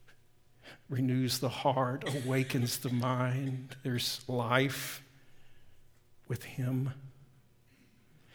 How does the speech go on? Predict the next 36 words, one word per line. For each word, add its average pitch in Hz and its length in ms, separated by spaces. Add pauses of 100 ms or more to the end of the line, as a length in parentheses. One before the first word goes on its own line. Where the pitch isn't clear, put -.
(160)
See, - 120
the 285 100
best 277 200
thing 277 140
I 226 100
can 226 100
do 185 220
any 208 180
p-, 190 160 (280)
day 170 420
of 143 120
the 160 80
week 151 400
is 156 160
to 160 100
kneel 226 340
before 202 320
the 175 80
one 170 240
who 175 160
is 143 140
life 143 320 (220)
and 170 120
to 165 60
say 277 260
sincerely, 180 500
"Lord, 233 220 (160)
my 254 200
heart 208 300
is 170 160
empty. 208 320
I 269 200
need 220 260
to 165 80
be 156 120
full. 262 400